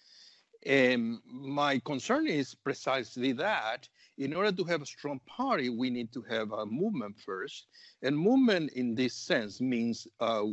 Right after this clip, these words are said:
group of people who move, is moved by an attraction, an ideal, through the common good, the social justice, and feel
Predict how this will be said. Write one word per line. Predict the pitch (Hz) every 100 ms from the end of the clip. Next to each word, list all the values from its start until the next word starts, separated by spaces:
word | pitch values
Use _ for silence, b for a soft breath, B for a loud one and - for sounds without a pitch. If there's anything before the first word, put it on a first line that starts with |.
| 110
group | 139 208 160
of | -
people | - 143 139 131
who | 113 139
move, | 156 226 214 120 104
is | 113 113
moved | 131 175 175
by | 147 135
an | 120 117
attraction, | 117 - 160 156 - 113
an | 110 110
ideal, | 117 101 139 120 - - B B B B -
through | 139 120
the | 113
common | - 117 110 104
good, | 170 151 120
the | -
social | - 120 107 101
justice, | 104 120 151 - - - - - B B B B -
and | 113 120
feel | 131